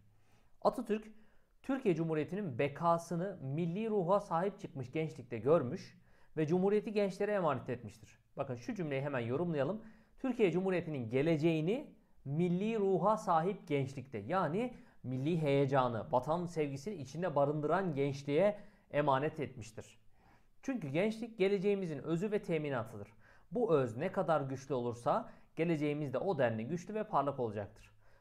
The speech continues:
Atatürk, yetişecek çocuklarımıza ve gençlerimize görecekleri tahsilin hududu ne olursa olsun en evvel, her şeyden evvel Türkiye'nin istikbaline,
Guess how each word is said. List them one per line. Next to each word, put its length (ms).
Atatürk, 480
yetişecek 520
çocuklarımıza 680
ve 60
gençlerimize 840
görecekleri 680
tahsilin 520
hududu 640
ne 240
olursa 420
olsun 520
en 160
evvel, 480
her 160
şeyden 340
evvel 420
Türkiye'nin 560
istikbaline, 1000